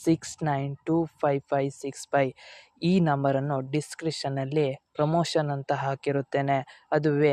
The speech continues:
ನನ್ನ ನಂಬರ್ ಆಗಿರುತ್ತದೆ. ಆ ನಂಬರಿಗೆ ನೀವು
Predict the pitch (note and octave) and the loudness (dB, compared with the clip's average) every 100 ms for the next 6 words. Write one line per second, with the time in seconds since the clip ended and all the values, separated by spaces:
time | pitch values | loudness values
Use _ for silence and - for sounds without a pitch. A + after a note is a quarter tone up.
0 | C#3 C#3+ D3 C#3+ C#3 C3+ C3+ C3+ C3+ C3 | 2 0 2 2 2 0 2 2 2 0
1 | C3+ B2+ C3+ C3+ C3 - - - D3+ D#3+ | -2 -2 -2 2 0 -2 -10 -2 2 2
2 | D3+ C#3+ C#3 C3+ C#3 D3+ C#3 C#3 D3 | 0 0 0 0 0 0 0 -4 -2